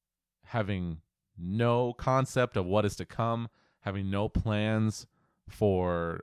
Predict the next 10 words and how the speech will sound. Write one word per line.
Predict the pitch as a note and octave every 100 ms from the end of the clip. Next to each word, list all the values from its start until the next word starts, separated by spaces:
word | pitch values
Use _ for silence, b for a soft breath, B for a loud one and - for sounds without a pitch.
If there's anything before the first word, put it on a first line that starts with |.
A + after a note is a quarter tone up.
| -
um, | E2+ E2 E2 E2+ E2+ D#2+ _ _
negative | F#2+ G#2 G#2 F2
outcomes, | F2+ F#2+ - G2+ G#2 G#2 _ -
flying | - C3 C3+
by | C3
the | B2
seat | - B2+
of |
your | A#2+ G#2
pants, | A2+ A2+ B2+